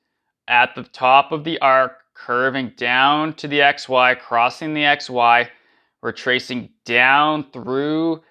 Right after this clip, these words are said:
the southeast at the apex of the inverted circle, coming back, crossing the X,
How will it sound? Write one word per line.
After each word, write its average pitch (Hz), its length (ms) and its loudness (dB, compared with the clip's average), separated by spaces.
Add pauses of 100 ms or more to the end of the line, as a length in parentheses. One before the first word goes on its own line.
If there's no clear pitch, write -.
(180)
the 151 100 -2
southeast 139 1040 0 (640)
at 131 300 2
the 160 120 -2
apex 143 520 2
of 139 160 -4
the 147 60 -4
inverted 139 440 -2
circle, 131 640 -6 (760)
coming 131 480 2
back, 139 480 2
crossing 131 600 -4
the 143 120 -4
X, 131 480 -2